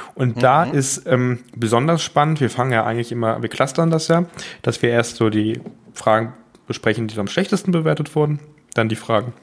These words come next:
Speaker 1: die so im Durchschnitt waren und dann die, die am besten bewertet wurden. Und spannend ist, <clears throat> dass in dieser Woche für die, für die vierte Folge der intellektuelle Anspruch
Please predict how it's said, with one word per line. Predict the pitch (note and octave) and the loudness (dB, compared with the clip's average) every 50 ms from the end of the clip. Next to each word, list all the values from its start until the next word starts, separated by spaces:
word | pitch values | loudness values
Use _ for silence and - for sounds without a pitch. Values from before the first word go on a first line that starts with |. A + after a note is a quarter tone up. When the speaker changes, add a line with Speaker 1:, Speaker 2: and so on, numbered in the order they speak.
| _ _ _ _ _ _ _ _ _ - - - | _ _ _ _ _ _ _ _ _ -20 -8 -4
Speaker 1:
die | C3+ B2+ | 0 2
so | A#2 A2+ | 2 2
im | G#2 G#2+ | 2 2
Durchschnitt | B2+ C#3+ - D#3+ C#3+ B2+ | 0 0 0 0 2 2
waren | A#2+ A#2 A#2 | 2 2 0
und | A2 G#2 G#2 | 0 0 0
dann | G2 G2+ G2+ | 0 0 0
die, | G#2 G2 | 0 -2
die | G#2 G2+ F2+ | -2 -2 -2
am | F#2 | -2
besten | F#2 F#2 - - G#2 G#2 | -2 -4 -6 -6 -8 -10
bewertet | G2+ G2 F2+ F2 - B2+ A#2+ | -8 -8 -8 -8 -10 -10 -6
wurden. | A2 G2 F#2 G#2 G#2+ - - - - - - - - - - - - - | -6 -4 -4 -6 -8 -12 -16 -18 -16 -14 -14 -12 -12 -14 -14 -16 -8 -4
Und | - C3 - | -2 -2 0
spannend | - - C#3+ D3+ F3 F3+ E3+ | 0 2 2 2 2 2 0
ist, | - - D3 D3+ - - - - - _ _ - | 0 0 0 0 0 0 -4 -6 -10 _ _ 2
<clears throat> | F#3 F3+ F3+ E3 C3+ B2 | 4 6 6 6 6 4
dass | B2+ A#2 - | 4 2 2
in | B2 A2 | 0 0
dieser | C3 D#3+ G3 F#3 F#3 | 2 2 4 4 4
Woche | F3+ F3+ F#3 F#3 F3 | 2 2 2 2 2
für | F3 - B2 | 2 0 -2
die, | A#2 B2 A2+ A2+ A2+ A2+ - - | 0 -2 -2 -4 -4 -6 -8 -8
für | - A#2 | -8 -6
die | A2 A2+ A#2 | -4 -4 -4
vierte | - - C#3+ D#3+ - - | -2 0 0 0 0 -2
Folge | - - - F2 D#2+ E3 E3 E3 - - - - - - - - - _ _ _ - | -4 -2 0 0 0 0 -2 -2 -4 -10 -16 -16 -16 -16 -16 -18 -20 _ _ _ -2
der | - A#2 F#2+ | 0 0 0
intellektuelle | C3+ C#3 - C3 B2+ B2 - - A2+ F#2 G#2+ G2+ - | 0 0 0 -2 -2 0 0 2 4 4 4 2 2
Anspruch | - F3 - - - F#3 F3 - - | 0 -2 -2 0 0 0 0 -2 -8